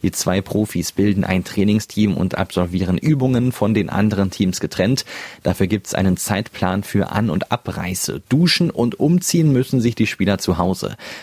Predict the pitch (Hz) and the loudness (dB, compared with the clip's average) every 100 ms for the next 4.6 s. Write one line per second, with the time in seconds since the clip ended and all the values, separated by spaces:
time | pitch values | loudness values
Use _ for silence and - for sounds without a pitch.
0 | - 151 - 85 - 98 - - 95 90 | -2 0 2 0 0 -4 -4 0 2 2
1 | 101 104 98 95 90 - 95 95 92 - | 2 0 -2 -2 -4 -2 -2 0 0 0
2 | - 98 127 127 104 - 127 104 95 92 | 0 0 2 2 2 2 2 2 2 2
3 | 95 123 135 127 127 131 - 113 123 110 | 2 2 2 2 2 0 0 0 2 0
4 | - 110 117 113 127 117 | 0 0 0 2 0 0